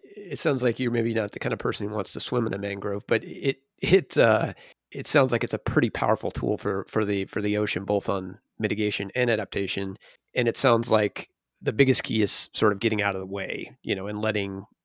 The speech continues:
Mother Nature do its thing. And I'm assuming as well, there's probably some amount of kind of rehabilitating areas where maybe you had mangrove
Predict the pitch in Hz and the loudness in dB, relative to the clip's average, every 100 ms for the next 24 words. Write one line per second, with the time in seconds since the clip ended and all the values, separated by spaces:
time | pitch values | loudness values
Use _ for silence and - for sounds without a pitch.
0 | _ 131 107 107 101 - 95 98 92 - | _ -4 -2 -2 -4 -6 -4 -4 -2 -2
1 | - 120 117 113 - _ _ - 120 113 | 2 2 2 0 -6 _ _ -4 2 2
2 | 113 - 147 120 107 101 127 156 135 120 | 2 2 4 4 2 0 2 8 8 8
3 | 113 - - 110 107 - - 120 110 110 | 6 2 2 4 4 2 2 4 4 4
4 | 104 101 101 98 95 98 - 98 95 90 | 2 0 -2 -4 -4 -8 -4 -2 -4 -10
5 | _ _ - 135 135 104 101 107 - 101 | _ _ -4 4 4 4 2 -2 0 0
6 | 98 95 95 _ _ _ 110 101 95 104 | 0 -2 -6 _ _ _ 0 2 2 0
7 | 101 98 95 - - 117 110 98 95 92 | -2 -4 -6 -4 4 6 6 2 -4 -4
8 | 95 92 - | -4 -6 -8